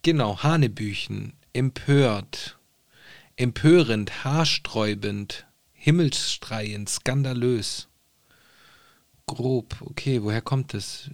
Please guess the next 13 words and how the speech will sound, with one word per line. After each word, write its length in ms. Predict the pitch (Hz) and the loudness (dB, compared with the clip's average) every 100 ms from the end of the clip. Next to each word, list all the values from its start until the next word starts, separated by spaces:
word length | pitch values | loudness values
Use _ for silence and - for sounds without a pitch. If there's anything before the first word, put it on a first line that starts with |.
| - | -16
Es 120 | - | -8
kommt 220 | - 139 | -4 -2
auf 240 | - - - | -4 -8 -4
jeden 160 | 135 135 | -2 0
Fall 120 | - | -4
aus 220 | 113 110 | -4 -6
dem 180 | 110 113 | -4 -4
Mittelhochdeutschen. 1500 | 143 156 147 151 147 - - 147 151 - - 160 165 170 165 _ _ _ _ _ _ _ _ _ _ _ _ _ _ _ _ _ _ _ _ _ - | -4 -2 -2 -2 -4 -6 -2 -2 -2 -2 0 0 0 -2 -6 _ _ _ _ _ _ _ _ _ _ _ _ _ _ _ _ _ _ _ _ _ -10
Neunzehnhundertneunundzwanzig 1400 | 117 123 131 123 117 113 110 113 120 123 - 117 - - | -4 -4 -2 -2 -2 -2 -2 -2 -2 -2 -6 -8 -8 -8
zum 180 | 113 117 | -6 -4
ersten 320 | 123 - 117 | -6 -4 -4
Mal 180 | 113 104 | -4 -4
geschrieben. 880 | 101 - - 147 160 160 170 180 | -6 -8 -4 -2 0 0 0 -2